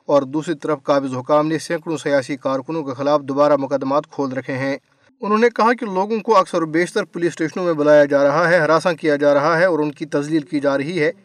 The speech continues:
اور انہیں گھروں سے دور عدالتوں میں پیش ہونے پر مجبور کیا جا رہا ہے۔ انہوں نے کہا کہ کشمیری سیاسی رہنماؤں اور کارکنوں کی جبری گرفتاریاں، ان پر کالے قوانین کا نفاذ،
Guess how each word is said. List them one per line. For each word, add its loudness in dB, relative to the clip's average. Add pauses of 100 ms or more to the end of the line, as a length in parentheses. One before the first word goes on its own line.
(360)
اور 0
انہیں 0
گھروں 2
سے -2
دور -2
عدالتوں 0
میں -2
پیش -4
ہونے -4
پر -4
مجبور -4
کیا -4
جا 0
رہا -2
ہے۔ 0 (600)
انہوں -4
نے -2
کہا 0
کہ -6
کشمیری -6
سیاسی 0
رہنماؤں 2
اور 0
کارکنوں 2
کی -12
جبری -2
گرفتاریاں، 2
ان -4
پر 0
کالے -2
قوانین -2
کا 0
نفاذ، 0